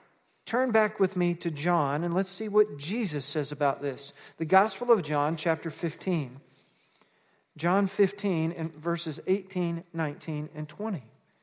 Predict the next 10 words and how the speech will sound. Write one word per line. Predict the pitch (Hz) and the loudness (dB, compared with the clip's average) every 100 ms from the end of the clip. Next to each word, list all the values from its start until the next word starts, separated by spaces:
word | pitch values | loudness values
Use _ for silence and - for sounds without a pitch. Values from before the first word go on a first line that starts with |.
| _ _ _ _ _ 226 | _ _ _ _ _ -2
It's | 240 - | 0 -2
throughout | - - 277 320 202 180 | -6 -6 2 8 10 8
the | 180 | 6
Bible, | 165 170 214 226 | 8 8 8 6
but | 220 | 6
I | 220 | 6
want | 233 269 - | 4 0 0
you | 226 | 2
to | 202 | 2
hear | - 202 196 202 | 2 4 4 2